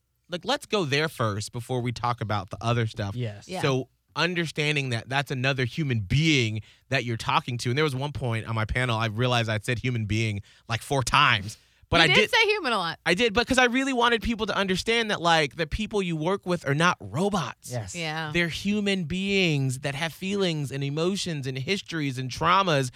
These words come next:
Speaker 1: that they bring to work with them every day,
Speaker 3: Mm-hmm.
Speaker 1: and that affects them.
Speaker 2: Yes.
Speaker 1: And if we don't realize that, we're never gonna get to a great spot to where we can say, "Oh my God, I, I, I understand you."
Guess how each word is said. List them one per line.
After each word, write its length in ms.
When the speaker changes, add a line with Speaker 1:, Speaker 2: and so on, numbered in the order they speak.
Speaker 1:
that 160
they 140
bring 320
to 120
work 320
with 120
them 160
every 320
day, 680
Speaker 3:
Mm-hmm. 320
Speaker 1:
and 140
that 120
affects 460
them. 280
Speaker 2:
Yes. 640
Speaker 1:
And 100
if 140
we 160
don't 240
realize 520
that, 400
we're 200
never 340
gonna 220
get 220
to 180
a 40
great 280
spot 460
to 120
where 380
we 200
can 180
say, 460
"Oh 100
my 140
God, 380
I, 420
I, 260
I 220
understand 640
you." 320